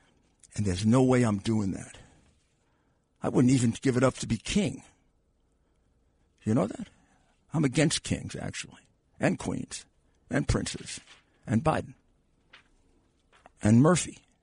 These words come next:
<laughs> Murphy. Worst governor in America. Yep. Worst record I remember from last year. More people killed under Murphy. What?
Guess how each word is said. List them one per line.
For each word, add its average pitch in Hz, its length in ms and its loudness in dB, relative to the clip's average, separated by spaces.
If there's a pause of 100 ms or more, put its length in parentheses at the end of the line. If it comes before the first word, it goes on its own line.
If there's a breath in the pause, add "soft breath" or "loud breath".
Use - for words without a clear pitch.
(600)
<laughs> 330 500 4
Murphy. - 460 2 (280 loud breath)
Worst - 260 8
governor 269 280 8
in 247 60 6
America. 247 380 0 (760)
Yep. - 160 -6 (480)
Worst - 260 0
record 208 320 6
I 135 40 8
remember 160 280 4
from - 180 -6
last 135 260 0
year. - 200 -4 (640 loud breath)
More 147 220 8
people 247 360 4
killed 247 340 0
under 202 180 4
Murphy. 190 340 2
What? - 260 0